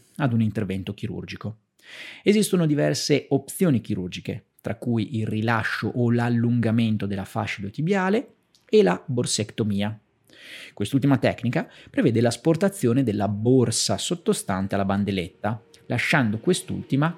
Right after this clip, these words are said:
completamente intatta. Uno studio del duemilanove di Hariri aveva dimostrato che la maggior parte dei pazienti sottoposti a borsectomia a cielo aperto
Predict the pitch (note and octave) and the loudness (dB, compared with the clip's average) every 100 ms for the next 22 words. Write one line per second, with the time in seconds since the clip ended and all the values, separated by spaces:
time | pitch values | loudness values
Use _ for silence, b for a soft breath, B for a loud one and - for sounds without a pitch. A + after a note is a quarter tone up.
0 | - - B3 A#3 G3+ G#3 C3+ G2 G#2 G2+ | -6 0 2 4 2 2 -2 -2 -2 -2
1 | G2 - - - G2+ _ _ _ - B | -4 -8 -12 -14 -14 _ _ _ -20 B
2 | B B B B A#3 G#3 - G#3+ B2+ G2 | B B B B 4 4 4 4 6 4
3 | G2+ G#2+ A2+ A#2 A#2 C3 G#2 G2 F#2 G2 | 0 0 2 4 4 4 2 -2 -6 -6
4 | G2 G2+ G#2 G#2+ G#2 G2 C#3+ - F#3 F#3 | -6 -6 -4 -4 -4 -2 -4 -4 -2 0
5 | A#2 A2+ D3 F3 D#3+ A#2+ F#2+ A2 D#3 F3 | 2 0 0 0 0 -4 -4 -4 -2 -2
6 | - G#2+ F#2+ G#2+ B2+ A#2 C3 - A#2+ G2+ | -4 -6 -4 -2 0 0 0 0 -2 -2
7 | G2+ - - D#3+ B2 G#2 - F#2+ - A#2 | -6 -8 -6 -2 -2 -2 -6 -8 -6 -6
8 | A2 - A2+ D#3+ B2 - G#2 G#2+ - D3 | -4 -4 0 2 2 0 -6 -4 -2 -4
9 | - F#3 C#3 A2 A#2 - E3 F#3+ G2 F#2+ | 0 2 2 0 -2 -2 -2 -2 -6 -8
10 | - F3 - | -6 -6 -6